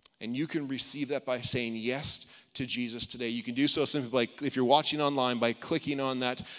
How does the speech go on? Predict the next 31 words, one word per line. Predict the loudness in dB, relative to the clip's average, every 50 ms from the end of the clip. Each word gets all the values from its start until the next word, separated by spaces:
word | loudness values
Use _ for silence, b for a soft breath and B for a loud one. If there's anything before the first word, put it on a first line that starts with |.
| B B B B
raise | B 2 4 4 4 2
your | 2 0 2
hand | 2 2 2 2 2 2
box | 4 6 6 6 6 4 2 0
or | 0
clicking | 0 0 0 0 0 2
with | 2 2
somebody | 2 2 2 2 0
who | 0
can | 0 -4
pray | -4 0 2 4 4
with | 4 4 4
you. | 2
Or | 2
if | 4
you're | 2 2
here | 2 4 4 6 6 4
on | 4 4
site | 4 2 2 0
with | -2 0 0
us, | 0 0
come | 0 0 0 0
and | 0 0 2
find | 2 2 2 2 0 -2
us | 0 0
after | 0 0 0 -2
the | -6 -4
service | -2 -2 0 0 0 0 -2
and | -2 -2
we | -2 0
will | 0 0 -2